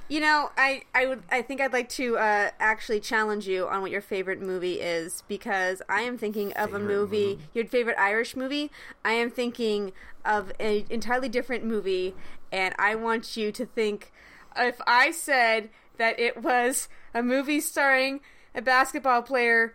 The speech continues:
Speaker 1: who shrinks, you would say your favorite Irish
Speaker 2: Oh,
Speaker 1: movie.
Speaker 2: no!
Speaker 1: <laughs> It's
Speaker 2: God,
Speaker 1: The Luck
Speaker 2: no!
Speaker 1: of the Irish!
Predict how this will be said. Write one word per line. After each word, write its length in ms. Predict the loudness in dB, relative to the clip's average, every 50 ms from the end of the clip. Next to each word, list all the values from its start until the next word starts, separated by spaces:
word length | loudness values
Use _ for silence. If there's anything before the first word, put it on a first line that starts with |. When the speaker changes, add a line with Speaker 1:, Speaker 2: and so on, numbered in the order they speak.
| -8 _ -8
Speaker 1:
who 180 | -6 -4 -4
shrinks, 800 | -4 -4 -2 0 2 2 2 2 0 -2 -2 -2 -2 -2 -4 -6 -12 -18 _ _ _ _ _ _ -20 -12
you 260 | -6 -2 0 0 2
would 160 | 2 2 2 2
say 260 | 0 2 2 2 2
your 140 | 2 0 2
favorite 300 | 2 0 2 0 0 2
Irish 320 | 4 4 6 6 6 6 6
Speaker 2:
Oh, 380 | 8 8 10 10 10 10 8 8
Speaker 1:
movie. 360 | 6 6 6 6 6 6 6
Speaker 2:
no! 1080 | 6 6 8 8 8 6 8 8 8 8 8 8 8 6 6 6 4 4 2 2 0 -4
Speaker 1:
<laughs> 40 | -10 -16 -4 2
It's 200 | 4 4 6 6
Speaker 2:
God, 380 | 8 8 10 12 12 10 10 8
Speaker 1:
The 40 |
Luck 240 | 8 8 6 6 6
Speaker 2:
no! 880 | 6 6 6 8 8 10 12 12 12 12 10 10 10 10 8 8 6 6
Speaker 1:
of 60 | 4
the 80 | 2 -2
Irish! 280 | -4 -8 -10 -14 -16